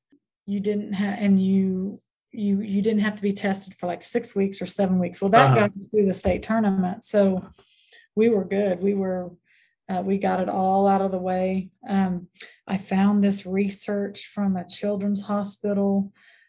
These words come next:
Speaker 1: um, in Nebraska that had put out this research about a return to play protocol because there had been a, a basketball player in Florida that had come back from covid and had, had actually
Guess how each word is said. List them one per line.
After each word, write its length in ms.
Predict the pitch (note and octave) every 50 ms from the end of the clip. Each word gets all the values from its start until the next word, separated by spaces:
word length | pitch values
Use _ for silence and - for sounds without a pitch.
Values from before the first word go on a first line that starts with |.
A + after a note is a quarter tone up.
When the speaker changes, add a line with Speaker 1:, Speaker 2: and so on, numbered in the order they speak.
| _ _ -
Speaker 1:
um, 540 | G3+ G3 F#3+ F#3+ G#3 G#3 G#3 G3+ G3 F3+ F#3 _ _ _ _ _ _ _ _ _ _ _ _
in 200 | - A3 G3 F#3+
Nebraska 800 | F#3 F3+ F#3 F#3 F3+ F3+ F#3 F#3+ F#3+ F#3 - - G#3 G3 G3 G3
that 140 | G3 F#3 F#3
had 160 | F3+ F3+ F#3
put 180 | - - G#3 G3
out 180 | F#3+ F#3+ - G#3
this 220 | G3+ G3 G3 -
research 540 | G3 G3 G3+ G3 - - G3+ G3 G3 G3 -
about 420 | F#3 E3+ F#3+ F#3 F#3 F#3 F3 - -
a 40 | G3+
return 440 | F#3 F#3 F3+ F3+ - - G3 G3 G3
to 60 | F#3
play 320 | F#3+ - - F#3+ F#3+ G3 G3+
protocol 600 | G3 - G#3 G3+ G3 G3 - - G3+ G3 G3+ G3
because 300 | G#3 G#3 - G#3+ F#3+ G3
there 120 | G3+ G3+
had 140 | G3 G3 F#3
been 180 | - G3 F#3+ F#3
a, 100 | F3+ - - - -
a 80 | A3 F#3+
basketball 560 | - F#3 F#3+ G#3 G3+ - - F#3 F#3+ G3 -
player 280 | - - F#3+ F#3+ F#3+
in 120 | F#3+ F#3 F#3
Florida 420 | - - G#3 G3 G#3 A3 G3+ F#3
that 160 | F3+ - -
had 280 | - F3+ F#3+ F3+ F3 - - _ - - - - _ _
come 180 | - - G#3 G3+
back 240 | G3 F#3+ F3+ F3+ -
from 140 | F#3+ F#3 F3+
covid 340 | - - F#3+ F#3 F3+ F#3 F#3
and 160 | F#3 F#3 F3+
had, 300 | F3+ F#3 F3 F3+ F#3 F#3
had 140 | F#3 F#3 F3+
actually 600 | F3+ F3+ F3+ - - - F#3+ G3+ F#3+ G3 -